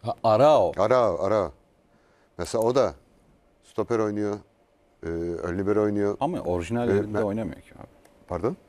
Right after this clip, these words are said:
Speaker 1: Orijinal yerinde istiyor hocalar genelde.
Speaker 2: Hayır, hayır. Abi, e, sıkıntıya düştün, adamı stoperde oynat. Anladın mı? Orijinal yeri orta saha.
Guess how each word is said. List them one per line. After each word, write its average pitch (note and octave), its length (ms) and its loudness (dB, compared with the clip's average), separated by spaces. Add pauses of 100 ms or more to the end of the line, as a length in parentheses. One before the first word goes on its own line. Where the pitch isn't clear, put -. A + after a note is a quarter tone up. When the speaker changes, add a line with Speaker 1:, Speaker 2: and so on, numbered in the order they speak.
(180)
Speaker 1:
Orijinal G2+ 460 -2
yerinde C#3+ 500 2
istiyor G2 440 -4
hocalar E2+ 440 -4
genelde. D#2+ 400 -6 (420)
Speaker 2:
Hayır, F#2+ 180 2
hayır. B2 260 4 (1200)
Abi, G#2 360 0 (200)
e, F2+ 300 -2
sıkıntıya D#3 500 2
düştün, F3 440 -2
adamı D3 320 2
stoperde D3+ 460 2
oynat. F2 340 -2
Anladın A#2 320 -2
mı? G2 160 -4 (840)
Orijinal A#2+ 400 2
yeri A2 340 2
orta F#2+ 320 -2
saha. F3 260 -2